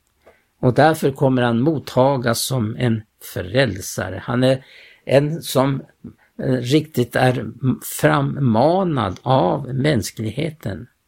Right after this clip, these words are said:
Denna mänsklighet i vår tid som liknas då vid Noas tid och Lots tid. Det här är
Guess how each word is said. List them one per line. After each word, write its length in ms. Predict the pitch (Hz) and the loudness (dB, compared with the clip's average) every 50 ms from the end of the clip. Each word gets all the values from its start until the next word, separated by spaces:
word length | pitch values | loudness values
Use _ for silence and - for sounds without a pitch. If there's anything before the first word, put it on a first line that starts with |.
| _ _ _ _ _ _ _ _ _ _ _ _ - - - - - _ _ _ _ | _ _ _ _ _ _ _ _ _ _ _ _ -20 -20 -20 -20 -20 _ _ _ _
Denna 320 | - 117 160 156 165 165 | 2 4 6 6 6 4
mänsklighet 760 | 160 170 196 175 - - - 147 135 139 139 143 139 - - _ _ | 2 2 2 0 0 -2 -2 0 0 2 2 0 -2 -6 -18 _ _
i 160 | - 165 156 | 0 2 2
vår 420 | 131 107 107 131 127 135 143 135 139 | 2 0 0 0 2 2 2 0 -2
tid 460 | - - - 131 117 113 104 101 101 | -8 -10 -6 -4 -4 -4 -4 -6 -10
som 260 | - - - 113 107 113 | -10 -6 -4 -4 -2 -2
liknas 540 | 113 127 117 110 101 - _ - 107 - | -2 -2 -4 -4 -6 -8 _ -6 -6 -4
då 200 | - - 95 95 | -2 0 0 0
vid 340 | 90 90 - 123 120 120 110 | 0 -4 -10 -8 -6 -6 -4
Noas 540 | 107 110 135 143 135 110 110 131 120 - - | -2 -2 -2 -4 -4 -4 -4 -4 -4 -4 -8
tid 340 | - - 123 107 101 107 - | -12 -10 -10 -10 -8 -8 -8
och 200 | 117 - - - | -10 -8 -6 -4
Lots 400 | 123 117 110 113 - - - - | -4 -4 -4 -4 -10 -12 -14 -10
tid. 300 | - 123 92 - - - _ - _ _ _ _ _ _ _ _ _ _ _ _ _ _ _ _ _ _ _ _ _ _ _ _ _ _ _ _ _ - _ _ _ _ _ _ | -10 -12 -12 -12 -14 -18 _ -20 _ _ _ _ _ _ _ _ _ _ _ _ _ _ _ _ _ _ _ _ _ _ _ _ _ _ _ _ _ -20 _ _ _ _ _ _
Det 80 | - | 4
här 320 | 127 139 165 170 185 190 190 | 4 6 6 4 4 4 4
är 360 | 180 170 170 165 156 147 135 | 2 2 2 0 0 -2 -4